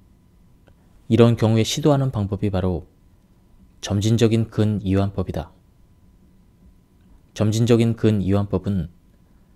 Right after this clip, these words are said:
약 백 년 전에 미국의 의사 에드먼드 제이콥슨이 개발한 방법으로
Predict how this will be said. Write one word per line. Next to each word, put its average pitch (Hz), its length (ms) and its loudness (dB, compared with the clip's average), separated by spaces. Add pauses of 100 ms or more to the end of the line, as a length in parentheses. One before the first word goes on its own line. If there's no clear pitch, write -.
(480)
약 101 200 0
백 101 160 -2
년 113 200 2
전에 110 460 0 (720)
미국의 107 360 2
의사 95 420 -2 (920)
에드먼드 113 480 4
제이콥슨이 127 720 -4
개발한 101 380 -2
방법으로 87 600 -6